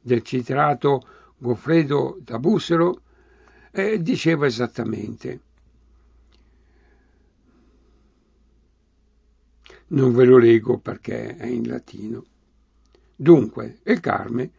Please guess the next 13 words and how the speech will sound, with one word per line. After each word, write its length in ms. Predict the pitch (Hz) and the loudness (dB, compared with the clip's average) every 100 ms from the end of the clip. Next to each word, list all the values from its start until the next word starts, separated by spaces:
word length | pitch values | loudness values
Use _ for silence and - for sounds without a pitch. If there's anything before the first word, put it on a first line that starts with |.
| _ _ | _ _
fa 160 | - 165 | -4 0
le 140 | 156 | 4
lodi 460 | 196 143 123 135 240 | 4 4 0 -4 -8
del 180 | 139 131 | -2 -2
santo 540 | - - - - - - _ _ | -2 -10 -10 -10 -12 -12 _ _
e 140 | - 202 | -2 0
attribuisce 840 | 170 180 160 170 147 - 127 117 | 2 2 2 2 2 -2 -4 -2
a 120 | 180 | -6
questi 360 | - 135 117 160 | -2 -2 0 -2
un 160 | 156 | 0
atto 320 | 135 127 - 123 | 0 -4 -4 -4
di 160 | 120 | -4
cristianità. 880 | - 127 - 123 120 117 113 101 135 | -4 -4 -2 -2 -2 -2 -6 -10 -14